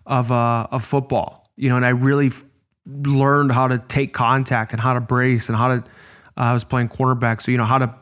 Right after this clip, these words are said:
pivot really and, and, and defend. Um, and it, and it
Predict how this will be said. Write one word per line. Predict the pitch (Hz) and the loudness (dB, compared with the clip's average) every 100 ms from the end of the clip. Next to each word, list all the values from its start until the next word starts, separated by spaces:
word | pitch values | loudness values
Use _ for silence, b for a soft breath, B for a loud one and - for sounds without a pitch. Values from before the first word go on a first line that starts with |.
| _ - | _ -2
pivot | 147 135 123 | 0 0 0
really | 135 127 123 | 0 2 0
and, | 120 | 0
and, | 127 123 123 | -2 -2 -2
and | 127 123 117 - - 127 | -2 -2 -4 -10 -12 -4
defend. | 135 139 135 127 113 B B B B - | -2 2 2 2 -2 B B B B -4
Um, | 131 123 123 | 0 2 2
and | 127 | 0
it, | 127 - | 0 0
and | 135 | 0
it | 127 | 0